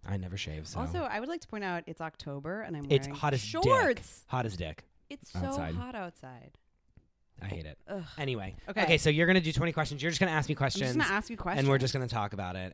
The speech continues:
Speaker 1: or, and, and I'm gonna give you my answers.
Speaker 2: Okay, we're gonna go
Speaker 1: Twenty-ish questions with
Speaker 2: twenty,
Speaker 1: Janice Morgan.
Speaker 2: twenty-ish questions.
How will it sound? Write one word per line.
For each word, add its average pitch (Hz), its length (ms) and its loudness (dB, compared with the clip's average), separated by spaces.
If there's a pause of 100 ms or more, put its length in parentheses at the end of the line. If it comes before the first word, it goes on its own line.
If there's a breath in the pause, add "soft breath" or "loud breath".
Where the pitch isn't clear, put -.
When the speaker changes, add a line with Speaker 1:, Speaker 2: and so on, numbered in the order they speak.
Speaker 1:
or, 92 120 -4
and, 90 180 -6
and 95 160 -8
I'm 90 80 -6
gonna 87 120 -6
give 87 140 -6
you 87 80 -4
my 82 100 -4
answers. 80 420 -6
Speaker 2:
Okay, 165 200 -4
we're 160 100 -6
gonna 185 220 -4
go 175 80 -2
Speaker 1:
Twenty-ish 139 400 4
questions 98 420 0
with 92 100 -4
Speaker 2:
twenty, 92 240 2
Speaker 1:
Janice 107 120 0
Morgan. 80 240 -2
Speaker 2:
twenty-ish 165 520 -4
questions. 147 560 -16